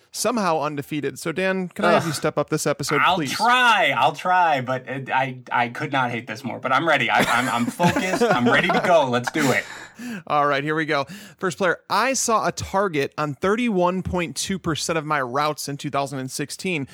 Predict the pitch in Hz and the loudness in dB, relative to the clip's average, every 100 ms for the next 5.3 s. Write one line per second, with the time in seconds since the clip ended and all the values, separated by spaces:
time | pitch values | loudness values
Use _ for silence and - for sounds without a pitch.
0 | - 165 175 156 170 - 180 170 180 165 | -6 -4 0 0 0 0 2 2 2 0
1 | 147 151 147 - 147 135 98 120 139 - | 0 0 0 -4 -6 -4 -4 -6 -8 -4
2 | 160 82 - _ - 147 147 156 - 190 | -4 -4 -14 _ -4 -2 -2 -4 -4 -2
3 | 226 - 147 147 156 139 123 170 156 156 | 0 0 -2 -2 -4 -4 -2 -2 -2 -2
4 | 160 156 170 160 143 139 139 127 220 202 | 0 0 -2 -4 -2 -4 -4 -2 0 0
5 | 151 151 | 0 -2